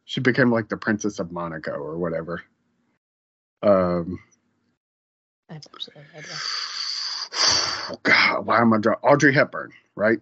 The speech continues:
Speaker 1: It's
Speaker 2: Oh,
Speaker 1: Audrey
Speaker 2: yes.
Speaker 1: Hepburn playing Eliza Doolittle,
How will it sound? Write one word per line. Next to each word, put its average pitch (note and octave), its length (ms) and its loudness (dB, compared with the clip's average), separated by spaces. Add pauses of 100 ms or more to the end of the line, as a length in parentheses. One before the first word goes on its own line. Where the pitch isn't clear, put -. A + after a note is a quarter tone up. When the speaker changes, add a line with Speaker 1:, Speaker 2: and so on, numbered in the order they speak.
(160)
Speaker 1:
It's F#3 120 2
Speaker 2:
Oh, F#3 220 6
Speaker 1:
Audrey C3+ 220 6
Speaker 2:
yes. C3 80 4
Speaker 1:
Hepburn B2+ 320 4
playing A2 500 2 (120)
Eliza A2 380 2
Doolittle, G2+ 540 0